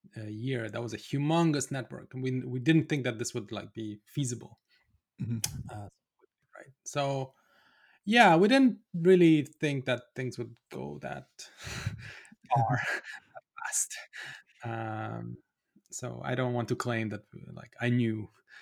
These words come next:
Speaker 1: but there was some, certainly there was some sort of, um, this was, like, uh, at, with the advent of, like, these G P Us, uh,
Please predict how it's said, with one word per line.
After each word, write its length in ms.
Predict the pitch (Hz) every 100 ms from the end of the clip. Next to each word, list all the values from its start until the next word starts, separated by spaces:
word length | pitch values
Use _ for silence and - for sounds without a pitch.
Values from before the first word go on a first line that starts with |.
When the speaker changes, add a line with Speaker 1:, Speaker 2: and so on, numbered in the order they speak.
| - -
Speaker 1:
but 180 | 143 165
there 120 | 202
was 180 | 226 226
some, 260 | 190 156
certainly 320 | - 220 233 180
there 120 | 160
was 140 | 147
some 300 | 160 156 143
sort 200 | - 131
of, 260 | 120 - -
um, 520 | 123 117 110 107 107 139
this 140 | 151
was, 340 | 170 127 - 143
like, 280 | 131 120 120 - - _ -
uh, 420 | 113 110 107 107 - - - 180 _ - 139
at, 100 | 120 -
with 120 | 135 131
the 120 | 135
advent 340 | 131 127 127
of, 80 | 117
like, 140 | 113
these 160 | 110 107
G 100 | 123
P 100 | 120
Us, 380 | 120 120 120 - _ _ _ _ _ -
uh, 320 | 113 -